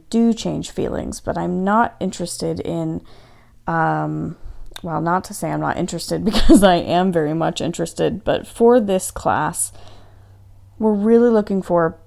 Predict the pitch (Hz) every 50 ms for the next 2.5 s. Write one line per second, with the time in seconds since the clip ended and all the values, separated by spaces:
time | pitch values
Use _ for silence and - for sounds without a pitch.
0 | - _ - - - - - - - - 170 - - - 220 220 208 208 214 208
1 | 202 190 - 175 - 165 160 156 160 156 156 - - 160 156 - - 156 156 143
2 | 131 - - - - - - - -